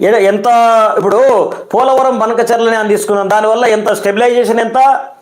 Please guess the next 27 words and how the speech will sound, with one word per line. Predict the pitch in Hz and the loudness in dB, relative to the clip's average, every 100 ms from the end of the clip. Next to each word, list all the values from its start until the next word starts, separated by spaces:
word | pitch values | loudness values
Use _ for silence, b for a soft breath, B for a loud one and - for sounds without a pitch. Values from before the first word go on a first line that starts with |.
| - | -6
నూతన | 190 233 247 | -2 0 0
ఆయకట్టు, | 214 214 214 208 208 | 0 0 -2 -2 -2
ఎంత, | 185 190 - - - _ _ _ _ _ _ _ - | 0 -2 -2 -8 -18 _ _ _ _ _ _ _ -6
ఒక | - | -2
క్లారిటీ | 233 262 294 | 0 0 0
ఉండదు. | 302 294 254 170 - - - _ _ _ _ _ _ - | 0 2 0 -2 -4 -12 -16 _ _ _ _ _ _ -8
జనాలకు | 180 269 294 254 | -2 0 0 0
అది | 233 247 | -2 -2
చెప్పరు, | - 269 220 139 - 196 | 0 0 0 -2 -4 -2
పోలవరం | 233 233 240 233 | 0 2 0 0
బనకచెర్లకు | 214 226 220 233 226 233 220 208 | -2 -2 -2 0 0 0 0 0
తెలంగాణలో | 208 220 220 220 220 | 0 -2 -2 -2 0
అడ్డుపడుతున్నారు, | 202 214 220 214 214 214 214 | 0 0 -2 -2 0 0 0
తెలంగాణలో | 214 208 214 214 208 | 0 -2 -2 -2 0
అడ్డుపడుతున్నారు. | 202 202 202 196 202 196 202 - B B B - | 0 0 0 -2 -2 0 -2 -6 B B B -4
హే, | 185 285 | 0 0
ఎవడు | 254 254 | 2 2
అడ్డుపడితే | 269 277 277 277 | 2 2 0 0
నీకేందివా? | 262 254 247 214 175 196 208 - B B B - | 0 0 0 2 2 2 -2 -6 B B B -4
నువ్వు | 269 | -2
దీనివల్ల | 277 285 269 302 | 0 0 2 2
ఏం | 254 269 294 | 2 2 2
ప్రయోజనం | 294 285 277 269 | 2 2 2 0
ఆంధ్ర | 240 233 247 | 0 0 0
రాష్ట్రానికి | 240 240 233 233 220 | 0 0 0 -2 -2
అని | 214 | -2
చెప్పడు. | 208 196 190 143 - - | -2 -2 -2 -4 -8 -18